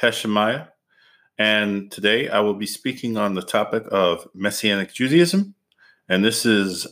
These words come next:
Messianic Judaism one oh one, the intro,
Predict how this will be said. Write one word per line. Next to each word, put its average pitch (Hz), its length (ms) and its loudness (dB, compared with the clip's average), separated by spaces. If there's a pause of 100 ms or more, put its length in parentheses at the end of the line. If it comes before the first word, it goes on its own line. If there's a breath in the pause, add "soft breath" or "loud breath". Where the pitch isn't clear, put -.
(100)
Messianic 113 500 2
Judaism 107 580 0
one 90 140 2
oh 87 100 0
one, 104 300 2 (600 soft breath)
the 82 460 -2
intro, 175 500 2